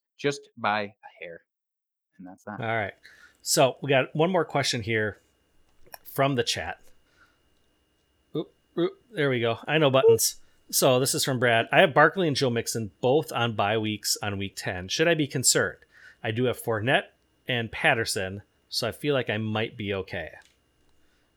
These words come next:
Speaker 2: And then he goes on to say, "Thinking about trading Mixon and Cordell for Henry or something like that."
Speaker 1: Well, if, if for some reason you're able to make Mixon and Patterson for a Henry trade work,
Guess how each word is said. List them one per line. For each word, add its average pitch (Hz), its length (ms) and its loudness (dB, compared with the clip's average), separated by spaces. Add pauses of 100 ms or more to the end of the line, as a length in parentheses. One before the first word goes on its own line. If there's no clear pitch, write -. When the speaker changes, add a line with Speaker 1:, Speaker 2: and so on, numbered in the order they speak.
(100)
Speaker 2:
And 117 120 -6
then 117 60 -2
he 113 100 -2
goes 120 260 2
on 117 180 2
to 110 80 -4
say, 110 420 2 (460)
"Thinking 143 300 -2
about 135 260 2
trading 120 480 -2
Mixon 120 540 -2 (920)
and 110 160 -8
Cordell 104 580 -2 (380)
for 107 220 -6
Henry 98 380 -6
or 90 80 -6
something 95 340 -8
like 87 180 -14
that." - 240 -12 (1300)
Speaker 1:
Well, 147 260 4
if, 151 200 -2 (420)
if 156 260 -2
for 160 140 -4
some 208 340 2
reason 160 400 2
you're 131 220 0
able 135 380 4
to 135 120 -4
make 120 300 2
Mixon 117 720 -4
and 107 160 -10
Patterson 113 760 -2 (120)
for 113 420 -2
a 107 80 -4
Henry 120 340 -4
trade 113 300 -2
work, 113 520 0